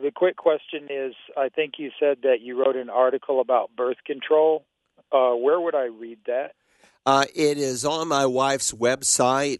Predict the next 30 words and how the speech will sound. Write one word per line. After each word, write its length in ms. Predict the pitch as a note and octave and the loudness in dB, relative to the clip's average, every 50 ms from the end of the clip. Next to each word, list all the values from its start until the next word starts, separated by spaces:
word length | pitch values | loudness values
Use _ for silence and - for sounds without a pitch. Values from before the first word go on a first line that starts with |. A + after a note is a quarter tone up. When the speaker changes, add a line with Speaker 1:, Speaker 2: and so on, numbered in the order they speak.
| _ _ | _ _
Speaker 2:
uh, 240 | A#2+ A#2 A2 G#2+ G#2 | -2 0 0 0 -2
Mothering 540 | G#2 G#2+ G#2+ A2+ A#2+ C3 B2+ B2+ C3 B2 A#2 | 0 2 2 2 2 0 -2 -2 -4 -4 -8
from 200 | - - B2 A#2 | -6 -6 -6 -4
the 120 | A2 G#2 | -4 -6
Heart, 500 | G#2 - - B2+ A#2+ A#2+ B2 C#3 D#3 - _ _ _ _ _ _ _ _ _ _ _ | -8 -4 0 0 2 2 2 0 -2 -4 _ _ _ _ _ _ _ _ _ _ _
uh, 300 | A2+ A2 G#2+ G#2+ G#2 G#2 G#2+ | -2 0 2 4 2 2 0
simply 460 | - - - - A#2+ A2 - A#2+ A#2 | 0 -4 0 0 0 0 0 -2 0
because 440 | A2 A2+ G#2 - A#2+ A2+ A2 G#2 - | 0 -2 0 2 0 2 2 -2 -6
women 380 | G#2 A2 A2+ A#2 A#2 A#2 A2+ | -2 -2 -2 0 0 0 0
ask 380 | A2 G#2 G#2+ G#2+ G#2+ G#2+ - - | 0 0 2 0 0 0 -2 -2
her 180 | - A#2 A2+ G#2+ | 0 0 2 2
all 180 | G#2+ G#2+ G#2+ | 0 -2 -2
the 100 | G#2 A2 | -2 -4
time, 580 | G#2 - - B2 A2 G#2+ G#2+ A2+ A2 A2 A2 A2 | -6 -4 -4 -2 0 0 0 0 0 0 -2 -2
and 240 | G#2 G2+ G2+ G#2 G2 | -4 -4 -4 -6 -8
so 320 | - - A#2 A2 G#2+ G#2+ | -2 0 0 0 0 0
we 200 | G#2 G#2+ G#2+ G#2+ | -2 -2 -4 -4
put 260 | G#2 _ - B2+ A2 | -4 _ -8 -8 -8
together 380 | - A2+ G2+ A2 G#2+ G#2+ A2 G#2+ | -8 -4 -2 0 0 2 0 0
our 140 | G#2 G#2 G#2 | 0 0 -2
thoughts 520 | - - - G#2+ G#2+ G#2 G#2 - - - | -2 -2 0 0 2 0 0 -2 -6 -8
years 260 | A2 G#2+ G#2+ A2 G#2 - | -4 -4 -4 -2 -4 -6
ago. 480 | A2 G2+ G#2 G#2 G#2 G#2 G#2 A#2 B2+ _ _ _ _ _ _ _ | -8 -2 0 0 2 2 0 -2 -4 _ _ _ _ _ _ _
So 220 | - - - A#2 | -4 0 2 2
go 160 | A2+ A#2 A#2+ A#2 | 2 4 2 2
to 60 | A#2 | 2
Mothering 420 | G#2+ A#2 A#2 B2 B2+ B2 B2 B2 | 0 0 0 0 0 -2 -2 -4
from 200 | A#2 - B2+ A2+ G#2 | -6 -6 -8 -4 -4
the 60 | G2 | -6
Heart, 480 | - - C3 B2 B2 B2+ C3 C3 - | -2 2 2 2 2 2 0 -2 -4